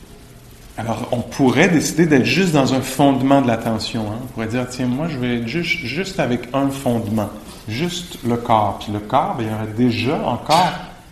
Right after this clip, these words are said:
quelques choix, là, que je pourrais faire. Je pourrais, « Tiens, je vais être juste avec l'expérience,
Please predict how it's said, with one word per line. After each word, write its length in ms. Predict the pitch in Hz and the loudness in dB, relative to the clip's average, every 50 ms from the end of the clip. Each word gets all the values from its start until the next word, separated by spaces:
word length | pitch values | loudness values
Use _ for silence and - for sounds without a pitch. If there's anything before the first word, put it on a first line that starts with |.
| - - - | -20 -18 -4
quelques 300 | - 127 117 - - 110 | -2 -2 -2 0 -2 -6
choix, 360 | - - - - 139 160 165 | -6 -6 -4 0 2 2 2
là, 80 | 147 123 | 2 -2
que 80 | - | -6
je 60 | - | -10
pourrais 220 | - - 113 107 104 | -8 -6 -6 -6 -6
faire. 280 | - - 113 110 113 | -4 -4 -4 -4 -4
Je 60 | 104 - | -6 -10
pourrais, « 180 | - 110 113 - | -8 -8 -10 -8
Tiens, 200 | - 175 170 156 | -6 -6 -6 -6
je 60 | - | -4
vais 80 | 123 | -6
être 60 | 113 110 | -6 -4
juste 200 | 139 156 - 151 | -6 -8 -6 -6
avec 200 | 127 120 117 - | -6 -6 -4 -4
l'expérience, 960 | 117 120 120 - - - 135 117 110 110 107 113 123 131 131 131 - - | -4 -4 -4 -6 -6 -4 -4 -2 -2 0 0 0 0 -2 -4 -6 -8 -12